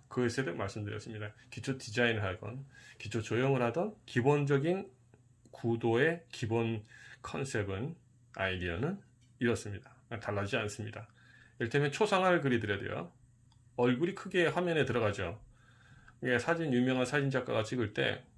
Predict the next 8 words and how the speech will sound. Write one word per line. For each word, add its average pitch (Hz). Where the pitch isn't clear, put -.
똑같은 175
사진을 143
찍어도 131
뭔가 113
다른 107
거는요, 104
인상을 127
쓴다든지 123